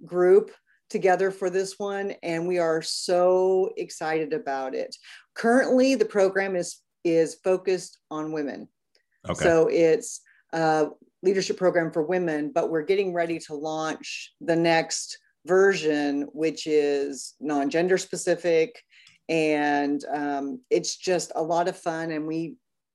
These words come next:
Speaker 1: we're so excited about it because we can help others in greater numbers than the one at a time coaching.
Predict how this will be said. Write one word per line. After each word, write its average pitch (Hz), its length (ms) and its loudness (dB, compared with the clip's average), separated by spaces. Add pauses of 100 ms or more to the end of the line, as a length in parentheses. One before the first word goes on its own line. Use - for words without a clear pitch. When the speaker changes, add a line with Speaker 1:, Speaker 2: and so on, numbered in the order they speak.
(100)
Speaker 1:
we're 180 120 2
so 214 200 6
excited 196 420 4
about 196 280 4
it 180 120 2
because 165 340 -6
we 160 220 -4
can 160 280 -4
help 170 340 -2
others 160 440 -2
in 151 240 -2
greater 170 300 -2
numbers 156 460 -4
than 151 440 -4 (800)
the 170 80 -4
one 170 200 2
at 151 80 -2
a 156 80 4
time 143 280 -4
coaching. - 520 -6